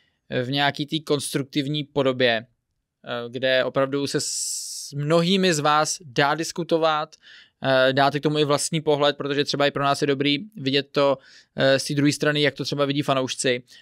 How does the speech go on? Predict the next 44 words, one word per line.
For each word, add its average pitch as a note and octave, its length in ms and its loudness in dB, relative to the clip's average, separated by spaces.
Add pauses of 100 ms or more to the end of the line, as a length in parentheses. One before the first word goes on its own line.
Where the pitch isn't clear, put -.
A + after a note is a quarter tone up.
(160)
A C3 180 2
oceňuju D#3+ 480 2
to, D3 200 2
že D3 200 2
to D3+ 120 -2
jsou D3+ 140 2
jako D3 180 2
podnětný, C#3+ 760 -2 (220)
eh, B2+ 400 -4
věci C3+ 360 -2
do C3 80 -2
diskuze C3 600 0 (260)
a B2+ 60 -2
že C3 100 0
to C#3 100 0
není C3+ 180 0
jenom C3+ 180 0
nějaký C3 340 0
kydání C3 480 0
hnoje C3 440 0 (180)
a B2 320 -2
nebo B2+ 240 -4
nějaký, C3 480 -4
eh, B2 180 2
hloupý C3+ 340 0
výlevy. B2 420 -2 (280)
Takže C3 240 -2
já C3 320 4
musím C3+ 260 -2
říct, C3 140 -4
že, C#3+ 160 2 (180)
eh, C#3 120 0
díky C#3 260 0
za C#3 120 4
to, C3+ 320 0 (360)
eh, C3 360 -4
často C3 280 -4
si D3 120 -2
spoustu C#3 320 -2
těch C3+ 140 0
přívě-, C3+ 360 0
příspěvků C3+ 500 -4
přečtu C3+ 460 -2
a, B2 380 0